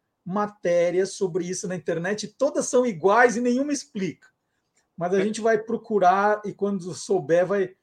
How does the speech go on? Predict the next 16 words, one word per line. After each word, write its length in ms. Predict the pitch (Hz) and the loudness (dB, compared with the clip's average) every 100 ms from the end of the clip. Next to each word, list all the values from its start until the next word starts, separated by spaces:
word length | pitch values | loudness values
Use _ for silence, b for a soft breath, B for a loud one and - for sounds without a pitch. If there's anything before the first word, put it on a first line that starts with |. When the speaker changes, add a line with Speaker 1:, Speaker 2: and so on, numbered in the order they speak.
| _ _ | _ _
Speaker 1:
vai 220 | 143 185 | -2 -2
contar 400 | 196 196 160 170 | -2 -6 -4 -4
aqui, 260 | 165 - 208 | -4 -6 -8
porque 140 | 214 | -6
a 40 | 175 | -6
gente 140 | 208 | -2
tem 120 | 208 | -2
o 40 | 190 | 0
número 220 | 190 185 | -2 0
da 140 | 160 | 0
lei, 420 | 135 147 196 196 | 0 4 4 4
vamos 200 | 160 214 | 2 -2
ach-, 200 | 240 - | -4 -8
vamos 200 | 165 220 | -10 -6
achar 300 | 208 - 208 | -6 -6 -6
isso. 300 | 160 123 - | -6 -8 -12